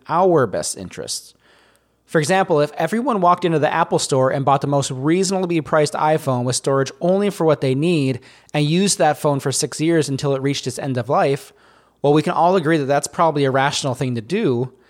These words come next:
Apple wouldn't be a trillion dollar company if they weren't equipped to overcome that. Trust me,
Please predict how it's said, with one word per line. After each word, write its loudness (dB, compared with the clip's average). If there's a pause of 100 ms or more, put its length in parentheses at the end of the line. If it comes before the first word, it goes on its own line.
(260)
Apple 2
wouldn't 0
be -2
a 2
trillion 0
dollar 2
company -2 (100)
if -10
they 0
weren't 0
equipped -2
to -8
overcome -2
that. -10 (540)
Trust 0
me, -4